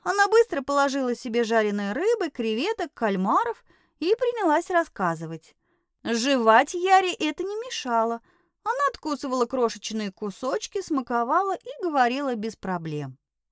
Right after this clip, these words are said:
"Э, видите ли, я ездила к родственникам в соседнее королевство, а там в академии работает один препод.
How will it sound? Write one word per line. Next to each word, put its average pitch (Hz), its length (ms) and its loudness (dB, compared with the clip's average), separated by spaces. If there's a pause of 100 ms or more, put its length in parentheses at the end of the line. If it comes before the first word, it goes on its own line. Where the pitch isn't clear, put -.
(120)
"Э, 220 280 -2
видите 233 560 0
ли, 185 300 0
я 240 240 2
ездила 349 600 2
к - 80 -8
родственникам 208 880 0
в - 20 -6
соседнее 214 640 0
королевство, 190 880 -4 (380)
а 339 120 4
там 523 300 0
в - 40 2
академии 311 520 2
работает 311 540 -2
один 349 320 -2
препод. 247 640 -4